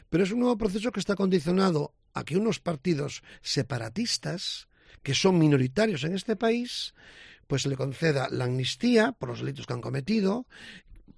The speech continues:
previo paso a una consulta, un referéndum sobre la independencia de Cataluña,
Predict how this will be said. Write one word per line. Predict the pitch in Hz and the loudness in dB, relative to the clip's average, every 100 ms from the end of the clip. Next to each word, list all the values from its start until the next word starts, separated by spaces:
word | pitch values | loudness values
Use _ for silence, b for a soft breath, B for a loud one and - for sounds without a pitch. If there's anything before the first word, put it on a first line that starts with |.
| _ - | _ 10
previo | 208 185 170 | 12 12 8
paso | - 202 - 151 - | 6 4 2 -2 2
a | 170 | 4
una | 175 165 | 4 2
consulta, | 139 143 - 226 214 139 | -2 -4 0 0 0 -4
un | 135 | -4
referéndum | 131 139 147 143 | -6 -2 -2 -2
sobre | 135 131 | -4 -4
la | 127 | -4
independencia | 117 120 139 139 | -6 -6 -6 -4
de | |
Cataluña, | 156 156 180 196 220 | -4 0 0 0 -2